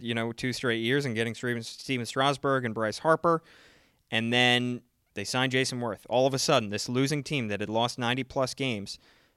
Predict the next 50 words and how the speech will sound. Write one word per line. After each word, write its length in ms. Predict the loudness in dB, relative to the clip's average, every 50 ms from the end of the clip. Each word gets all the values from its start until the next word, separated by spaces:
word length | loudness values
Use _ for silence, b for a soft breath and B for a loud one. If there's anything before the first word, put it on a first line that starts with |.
| b b b
all 120 | 2 4
of 60 | 4
a 40 | 4
sudden 260 | 4 4 4 4 4
goes 200 | 2 2 2 4
out 260 | 4 4 4 4 2 _ -6
and 180 | -8 -8 -6
spends 500 | -8 -8 -6 -4 -4 -4 -4 -4 -8 -10 -10 -10
stupid 540 | -10 -8 -8 -6 -4 -4 -2 0 0 2
money 360 | 2 2 2 2 2 0 -2 -4
on 120 | -4 -2 -2
a 60 | 0
guy 280 | 0 2 2 2 2 0
that, 220 | 0 -2 -4 -4 b b b b b b b _ _ _ _ _ -10
you 100 | -8 -6
know, 220 | -4 -4 -6 -6 -10 _ _ -20
they 380 | -16 -12 -6 0 2 2 2
knew 380 | 2 2 2 2 4 4 2 2
they 140 | 4 4 4
were 140 | 6 6 6
overpaying 500 | 6 6 4 4 6 6 6 6 4 0
for. 240 | -2 -6 -8 -6
They 160 | -4 -2 -2 0
knew 180 | 0 0 0
was, 220 | 2 0 0 -2 -4 _ _
were 100 | -6 -6
probably 400 | -4 -2 0 2 2 2 0 0
giving 280 | 0 0 0 0 0 -2
too 120 | 0 0 0
many 140 | 2 2 2
years 380 | 4 6 6 6 6 4 2 0
to, 160 | -2 -2 -2
and 100 | -2 -4
s-, 380 | -4 -2 -2 -2 -2 -4 -6
s-, 120 | -8 -8 -6
what, 180 | -4 -4 -4 -4
a 40 | -2
seven-year 460 | -2 0 0 0 0 0 0 0 0
contract 480 | 2 2 0 2 2 0 0 0 0 -4
to 60 | -2
Jason 300 | 0 0 0 0 0 -2
Worth? 260 | 0 0 -2 -2 -4 -10 b b b b b b
But 120 | -6 -4 0
they 140 | 0 0 0
needed 580 | 0 0 2 2 2 2 2 0 -2 -4 -8 -8
somebody 520 | -8 -4 -2 0 0 2 2 0 0 -2
to 160 | -4 -6 -12 -8 -2 0
anchor 320 | 0 0 0 0 0 2
that 220 | 2 2 2 0 -4
team, 360 | -10 -12 -10 -12 -12 -14